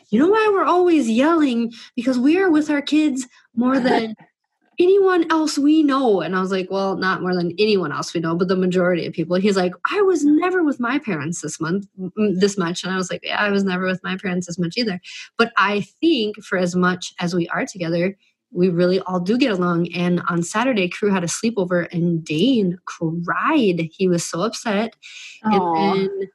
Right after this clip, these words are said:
Speaker 1: on Sunday, Dane went to a friend's house and Crew hugged him when they left. And I was like, "See, like, you guys might fight and argue." And it, I think there's gonna be some of that anyway. I mean, there's gonna be that
Speaker 2: Yeah.
Speaker 1: if you're at public school with your friends.
Speaker 2: Yeah.
Speaker 1: But I really do think, like, they have quite a nice bond. And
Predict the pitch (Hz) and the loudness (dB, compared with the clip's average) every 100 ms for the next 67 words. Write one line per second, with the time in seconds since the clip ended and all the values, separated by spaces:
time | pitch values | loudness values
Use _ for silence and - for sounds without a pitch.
0 | _ _ - 180 175 175 - 370 240 202 | _ _ -4 0 0 -2 2 2 4 2
1 | 254 196 208 302 233 - 185 190 175 175 | -2 0 2 2 0 -2 -4 -2 -4 -2
2 | 175 196 190 180 175 214 160 196 190 214 | -2 -2 -2 -4 -2 0 0 0 0 0
3 | 214 214 202 196 175 165 190 - 190 185 | 0 0 0 2 0 0 -2 -4 -2 0
4 | 185 185 175 - 147 - - - 330 349 | 0 2 0 -2 -10 -16 -18 -4 2 4
5 | 359 233 202 - - 233 339 359 415 - | 2 0 -4 -6 -6 -2 0 2 0 0
6 | - - 185 214 202 190 180 185 180 180 | -4 -2 0 0 0 -2 -2 0 2 4
7 | 180 175 165 180 - _ - 269 - 269 | 4 2 0 -6 -10 _ -8 -8 -2 0
8 | 277 330 311 285 247 208 190 180 202 185 | 2 2 4 2 2 0 0 0 0 0
9 | 175 - 175 185 196 196 190 190 190 180 | -2 -2 0 0 0 2 2 2 2 0
10 | 175 165 165 196 170 - - 170 175 - | 0 2 0 0 -6 -10 -4 -2 -2 -4
11 | 160 156 165 160 151 170 - - - 180 | -6 -6 -8 -8 -8 -10 -14 -18 -8 -6
12 | 156 190 175 - - 254 262 269 254 240 | -4 -4 -6 -8 -4 0 2 2 2 0
13 | 208 196 196 175 160 - 185 180 175 170 | 0 -2 0 -2 -2 -2 0 2 0 -4
14 | - 180 180 175 175 175 170 - 170 180 | -6 0 0 -2 -2 -2 -2 -2 -2 0
15 | 180 185 202 202 | -2 0 0 0